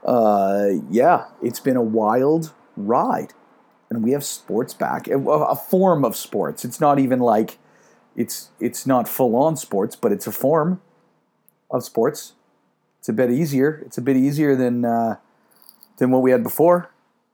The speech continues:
Like, I'm, I'm a huge fan of Korean baseball now, but, uh,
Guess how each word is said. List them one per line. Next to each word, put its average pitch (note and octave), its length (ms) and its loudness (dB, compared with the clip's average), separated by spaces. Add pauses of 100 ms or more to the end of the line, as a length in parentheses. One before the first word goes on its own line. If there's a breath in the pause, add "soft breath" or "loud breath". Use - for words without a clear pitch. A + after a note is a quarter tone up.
(280)
Like, G#2+ 140 -6
I'm, G#2+ 220 0
I'm F#2 100 -2
a G#2+ 80 0
huge C#3 300 -2
fan C3 160 2
of A2 80 -2
Korean B2 240 0
baseball B2+ 360 2
now, A2 220 2
but, A#2 240 -2
uh, A#2+ 60 0